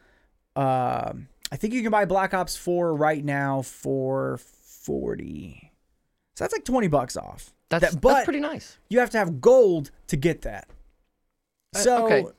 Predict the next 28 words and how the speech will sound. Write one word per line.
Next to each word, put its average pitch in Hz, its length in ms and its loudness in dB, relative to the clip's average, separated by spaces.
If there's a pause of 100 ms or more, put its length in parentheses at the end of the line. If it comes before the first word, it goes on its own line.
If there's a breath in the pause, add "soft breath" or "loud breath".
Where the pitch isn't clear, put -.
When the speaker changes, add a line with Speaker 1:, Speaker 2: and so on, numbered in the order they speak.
Speaker 1:
if 160 140 -2
you're 180 120 0
paying 226 400 -2
them 190 180 0
sixty 214 400 -4
dollars 175 420 2
a 151 40 0
year 151 320 2
already, 143 680 0 (300)
Speaker 2:
Right. 104 240 2 (440 soft breath)
Speaker 1:
<laughs> 180 140 -2
then 165 440 -2 (280 loud breath)
you 196 220 0
get - 180 -4
the 170 60 -6
twenty 285 400 2
dollar 170 280 2
discount. 143 480 -2
But 143 120 -2
if 143 100 -4
you 151 100 -2
don't 185 720 2
pay 165 220 2
them 147 180 0
sixty 151 340 -4
dollars 143 360 0
a 135 40 -2
year, 135 300 -2